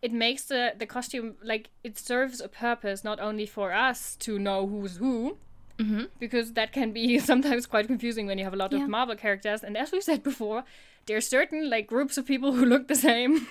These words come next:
Speaker 1: <laughs>
Speaker 2: Yeah.
Speaker 1: Um, so that can be confusing, but with this, you know, you see, like, or, like, for example, with Cersei, her outfit doesn't scream badass, warrior, fist fighting, you know?
Speaker 2: <laughs> No.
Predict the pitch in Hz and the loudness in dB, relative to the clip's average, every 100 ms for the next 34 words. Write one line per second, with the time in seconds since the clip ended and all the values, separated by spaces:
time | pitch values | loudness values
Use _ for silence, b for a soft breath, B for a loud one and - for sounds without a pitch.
0 | - 285 330 294 - 339 - _ - 202 | 0 2 2 -2 -2 -6 -6 _ -10 -10
1 | B B 180 160 185 247 233 240 214 247 | B B -6 -4 0 2 2 0 -8 -8
2 | - 240 254 262 269 233 233 214 247 240 | -4 0 0 2 0 0 -4 -6 -6 -6
3 | 214 208 214 208 214 233 247 - 226 208 | -4 -4 -6 -6 -6 -4 -6 -6 -4 0
4 | 202 208 214 214 320 240 202 202 - - | 0 -2 -8 -6 -4 -2 -2 -4 -10 -6
5 | 220 214 208 - - 233 226 226 208 190 | -4 -2 -4 -8 -10 -8 -4 -4 -4 -8
6 | 196 277 294 262 214 220 247 _ 294 277 | -6 -4 -4 -4 -6 -6 -8 _ 0 0
7 | 226 247 247 226 208 214 214 202 - - | 0 -2 -2 -6 -2 -4 -4 -10 -12 -8
8 | 220 202 196 190 185 185 185 185 - 196 | -6 -4 -4 -4 -4 -2 -6 -8 -12 -16
9 | 196 202 202 196 190 196 - 220 - 202 | -8 -4 -2 0 0 -2 -6 -8 -6 -4
10 | 190 190 190 185 190 202 202 269 226 - | -4 -4 -8 -8 -6 -4 -2 -4 -6 -2
11 | - 170 190 | 0 0 -2